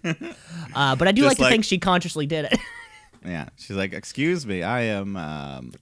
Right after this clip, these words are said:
Speaker 2: I'm Miss Nelly Furtado. <laughs>
Speaker 1: Yeah, what's the Canadian Grammys called again?
Speaker 2: Junos.
Speaker 1: The Junos. I'm Juno award-winning Nelly.
Speaker 2: I'm
Speaker 1: You
Speaker 2: a
Speaker 1: better
Speaker 2: mul-,
Speaker 1: get away from me.
Speaker 2: multiple ti-, multiple
Speaker 1: <laughs>
Speaker 2: award, multiple Juno award-winning.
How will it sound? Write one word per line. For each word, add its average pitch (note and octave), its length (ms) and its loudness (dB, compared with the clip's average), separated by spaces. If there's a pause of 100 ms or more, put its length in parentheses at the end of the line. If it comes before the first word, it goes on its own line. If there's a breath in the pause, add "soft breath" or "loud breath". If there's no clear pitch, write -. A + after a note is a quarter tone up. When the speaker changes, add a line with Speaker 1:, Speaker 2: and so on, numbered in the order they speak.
Speaker 2:
I'm E3 240 0
Miss E3+ 220 2
Nelly E3 220 4
Furtado. G#3+ 720 2
<laughs> - 100 -20
Speaker 1:
Yeah, F#2+ 120 -4
what's C3 240 0
the D3 120 -2
Canadian A2 600 2
Grammys G#2 640 2
called G#2 220 -14
again? A2 160 -6
Speaker 2:
Junos. C#3 480 4
Speaker 1:
The E2 160 -10 (100)
Junos. C#3+ 460 4
I'm F3+ 200 2
Juno D#3+ 300 2
award-winning C#3 560 2
Nelly. A2 400 -4
Speaker 2:
I'm - 80 -2
Speaker 1:
You F3+ 60 2
Speaker 2:
a - 20 4
Speaker 1:
better E3 140 4
Speaker 2:
mul-, G3+ 80 4
Speaker 1:
get - 100 -4
away F#3+ 160 0
from E3 80 0
me. D#3+ 60 0
Speaker 2:
multiple C4 460 4
ti-, G#3+ 320 4
multiple B3 720 6
Speaker 1:
<laughs> A3 80 6
Speaker 2:
award, G#3+ 420 4
multiple B3 420 2
Juno G3+ 400 0
award-winning. E3 640 0